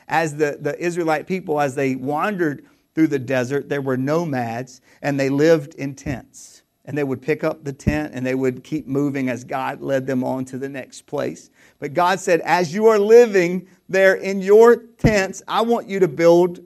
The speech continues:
a tent for me." And he called it the tabernacle. And he gave Moses specific directions on how to set up the tabernacle. Now, this is miraculous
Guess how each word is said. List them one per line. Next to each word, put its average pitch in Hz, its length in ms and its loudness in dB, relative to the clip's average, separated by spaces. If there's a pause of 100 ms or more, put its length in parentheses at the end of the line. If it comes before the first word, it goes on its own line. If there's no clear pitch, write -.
(120)
a 147 120 -4
tent 147 560 -8 (420)
for 143 140 -6
me." 165 340 -6 (240)
And 135 120 -6
he 139 60 -4
called 143 320 -4
it 143 100 -12
the 147 120 -10
tabernacle. 127 880 -8 (680)
And 156 120 -2
he 165 80 -6
gave 165 300 0
Moses 151 440 0
specific 170 640 -8
directions 143 640 -6 (320)
on 156 180 2
how 151 300 -4
to 151 160 -12
set 127 300 -6
up 127 160 -6
the 143 80 -8
tabernacle. 143 640 -6
Now, 123 120 -6
this 165 220 -6
is 170 120 -14
miraculous 170 800 -6